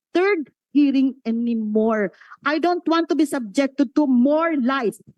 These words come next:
Na Polcom, D O J, pasensya na, D I L G. Sir, alam nyo yan, nakadalawang hearing na tayo sa Manila. Nag-promise si Marbil,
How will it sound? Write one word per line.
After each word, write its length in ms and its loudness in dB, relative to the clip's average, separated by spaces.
Na 160 0
Polcom, 880 0
D 240 2
O 240 0
J, 400 -2
pasensya 560 0
na, 160 -2
D 160 0
I 240 -2
L 160 0
G. 240 0
Sir, 400 0
alam 320 0
nyo 80 0
yan, 240 2
nakadalawang 640 0
hearing 400 2
na 80 0
tayo 240 -6
sa 80 -6
Manila. 400 -4
Nag-promise 720 0
si 40 0
Marbil, 680 0